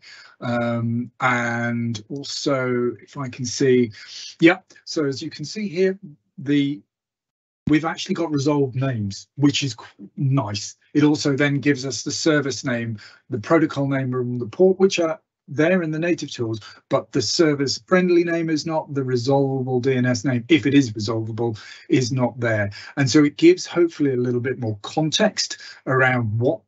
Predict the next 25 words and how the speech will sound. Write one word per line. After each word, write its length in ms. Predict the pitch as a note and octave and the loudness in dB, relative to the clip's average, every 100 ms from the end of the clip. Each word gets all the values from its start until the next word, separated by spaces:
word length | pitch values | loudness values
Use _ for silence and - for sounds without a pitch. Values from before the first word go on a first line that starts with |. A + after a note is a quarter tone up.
| _ | _
the, 400 | D3+ B2+ B2 A2 - _ - | -4 -2 0 -4 -10 _ -4
um, 380 | B2 A#2 A#2 A2 - | -2 -2 -4 -8 -8
users 400 | B2+ B2 A#2 G#2 | 0 0 0 -4
are 40 | |
connecting 580 | A2 B2+ C3+ - D#3 D3 | -4 -2 -2 0 0 2
to, 260 | C#3 D#3 D3+ - - - | 6 6 6 2 -18 -2
and, 360 | C#3 B2+ B2+ A#2+ - | 0 0 -2 -6 -8
uh, 80 | B2 | -8
can 260 | - - D3 | -8 -2 0
identify 680 | B2+ A#2+ B2 A2 - A#2+ A2+ | 0 2 0 -2 -4 -4 -2
either 320 | A#2 G#2+ G2+ | -2 -2 -2
issues 540 | D3 C#3 - D3 D3 - - - | 0 2 6 6 6 2 -12 -8
or 120 | A2+ | -6
trends 640 | G#2 - C3+ A#2+ B2 A#2+ - | -4 0 0 2 0 -2 -4
or 280 | - G#2+ G#2+ - - _ | 0 0 0 -6 -20 _
use 340 | E3 C#3+ C#3+ | 2 4 6
that 160 | C3+ C3 | 4 2
information 640 | B2 A2+ B2+ B2 A#2+ A#2 | 2 0 0 0 0 -4
for 160 | G#2 A#2 | -4 -2
whatever 480 | A#2+ B2 A2+ A2 | 0 2 0 0
is, 260 | A2 G#2 - | 0 -2 -6
is 200 | - A2 | -6 -6
required 440 | A2 G#2+ A#2+ G#2+ G#2 | -6 -6 -2 -2 0
in 160 | A2 | 0
there. 180 | G2+ F#2+ | 0 -2